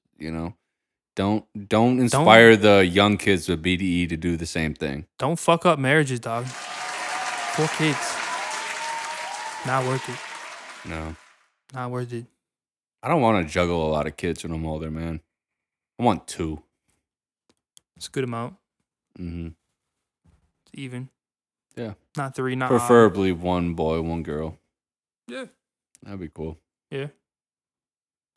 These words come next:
Speaker 2: That's very even.
Speaker 1: What do you have in mind?
Speaker 2: Probably around the same, man. Two. Two's
Speaker 1: Mm.
Speaker 2: enough. I can do one boy, one girl, but I don't, I don't know.
Speaker 1: I never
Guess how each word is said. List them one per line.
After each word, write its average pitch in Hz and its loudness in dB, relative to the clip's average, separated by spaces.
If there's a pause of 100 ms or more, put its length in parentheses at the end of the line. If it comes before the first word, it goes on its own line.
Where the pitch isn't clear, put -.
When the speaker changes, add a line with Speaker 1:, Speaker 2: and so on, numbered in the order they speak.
(140)
Speaker 2:
That's 127 -8
very 131 -4
even. 123 -8 (240)
Speaker 1:
What 107 -8
do 92 -2
you 87 0
have 78 -2
in 76 -6
mind? 82 -6 (1700)
Speaker 2:
Probably 180 2
around 131 2
the 127 -2
same, 143 -2
man. 120 -4 (300)
Two. 147 -4 (680)
Two's 131 -2
Speaker 1:
Mm. - -2
Speaker 2:
enough. 127 -4 (2000)
I 147 4
can 151 2
do 151 4
one 147 2
boy, 143 4
one 139 0
girl, 131 2
but 127 -2
I 127 2
don't, 127 -4 (760)
I 131 0
don't 123 -2
know. 120 -2
Speaker 1:
I 117 -4
never 113 -12